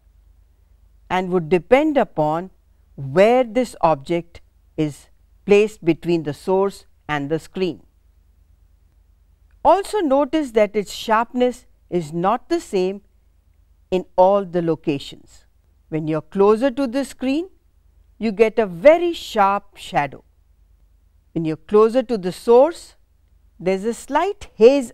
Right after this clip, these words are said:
around the shadow. The lighter part is called penumbra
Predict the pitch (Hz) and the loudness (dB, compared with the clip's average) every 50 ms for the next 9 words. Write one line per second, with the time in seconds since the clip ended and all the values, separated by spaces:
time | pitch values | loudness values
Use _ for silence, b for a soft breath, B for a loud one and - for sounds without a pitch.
0 | - - 180 170 165 165 170 170 160 165 156 - - 156 123 110 - - _ _ | -2 -2 0 0 0 -2 -4 -6 -6 -8 -10 -8 -10 -10 -10 -12 -16 -20 _ _
1 | _ _ _ _ _ _ _ _ _ _ _ _ _ _ _ _ _ _ _ _ | _ _ _ _ _ _ _ _ _ _ _ _ _ _ _ _ _ _ _ _
2 | _ _ _ _ _ _ _ _ _ - 165 165 170 139 143 - 156 180 190 214 | _ _ _ _ _ _ _ _ _ -10 -4 -4 -4 -4 -4 -2 2 2 2 2
3 | 240 233 - 320 311 302 - - 208 208 220 226 - - - - 165 156 - - | 0 0 2 2 2 2 2 0 0 2 0 -4 -6 -10 -8 -8 -8 -8 -8 -10
4 | - - 185 196 208 196 - - 147 131 131 139 151 165 185 185 214 247 277 330 | -4 0 0 0 0 -2 -4 -10 -10 -8 -8 -8 -8 -8 -6 -2 0 0 0 -2